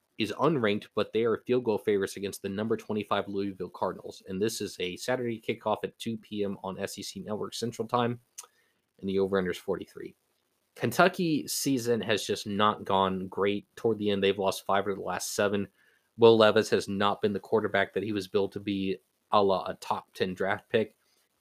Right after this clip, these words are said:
and I'm not sure why draft experts still,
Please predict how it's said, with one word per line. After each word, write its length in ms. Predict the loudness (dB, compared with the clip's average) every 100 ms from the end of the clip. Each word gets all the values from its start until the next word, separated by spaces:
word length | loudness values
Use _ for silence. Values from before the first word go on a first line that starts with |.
| -2
and 160 | 2
I'm 160 | 2 2
not 180 | 0 -2
sure 180 | -2 -2
why 500 | 2 4 6 4 0 _ _ _ _ _ _ _ _ _ _ _ _ _ 0
draft 360 | 8 8 8 2
experts 520 | -2 -2 -2 -2 -2
still, 420 | -6 0 -2 -2